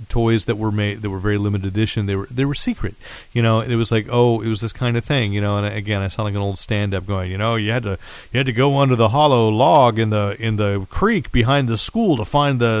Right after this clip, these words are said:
the three rotting porno mags, and that was it. You know, it's like, but, but that's, uh, but that, that's about it. The things that there was this secret, for, not forbidden, but it w-,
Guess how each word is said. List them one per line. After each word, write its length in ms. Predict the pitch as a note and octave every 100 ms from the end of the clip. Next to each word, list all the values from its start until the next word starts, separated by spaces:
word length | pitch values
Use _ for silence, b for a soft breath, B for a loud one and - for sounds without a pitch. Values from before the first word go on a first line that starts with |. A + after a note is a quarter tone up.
| G#2+
the 100 | A2
three 520 | - C#3 D#3+ F3 C#3+ - B B B
rotting 400 | - E3 D#3+ C3
porno 400 | - G#3+ A3 C3+
mags, 400 | A2+ G#2 G2 G2+
and 100 | B2+
that 140 | C#3+ D3
was 140 | C#3
it. 200 | F3+ B2+
You 80 | C3
know, 140 | C3 C3
it's 260 | C3+ B2
like, 200 | C#3+ B2+ - B B B
but, 320 | - D3+ -
but 120 | C#3+ D3
that's, 220 | E3 -
uh, 200 | E3 D3
but 160 | D3+ D#3
that, 200 | E3+ D3+
that's 240 | C#3+ D#3 -
about 180 | F3+ C3+
it. 80 |
The 80 | A#2
things 420 | A2 D3+ C#3+ - -
that 220 | C#3+ C3+ D3
there 100 | D3
was 320 | C3+ D#3+ C3+
this 200 | C3 B2 - B B
secret, 520 | - - F#3+ - F#3+
for, 240 | - D3 B2+ - -
not 280 | D3 F3 F#3
forbidden, 720 | - C3+ G#2 F3 D#3 A#2 A2+
but 140 | G#2 B2+
it 40 |
w-, 180 | B2